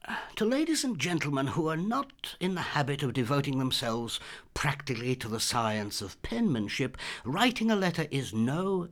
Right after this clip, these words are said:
easy task. It being always considered necessary in such cases for the writer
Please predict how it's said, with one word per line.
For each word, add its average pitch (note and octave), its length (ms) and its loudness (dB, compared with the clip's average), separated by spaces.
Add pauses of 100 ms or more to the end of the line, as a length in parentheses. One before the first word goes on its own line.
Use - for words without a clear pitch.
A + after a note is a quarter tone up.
easy C3 480 -2
task. - 800 -10 (920)
It C#3 200 2
being A#3+ 200 6
always A#3+ 320 8
considered G#3+ 400 4
necessary D3 560 4
in B2 80 4
such - 320 -2
cases A#2+ 380 0
for C#3+ 120 0
the B2+ 140 -2
writer G3 460 0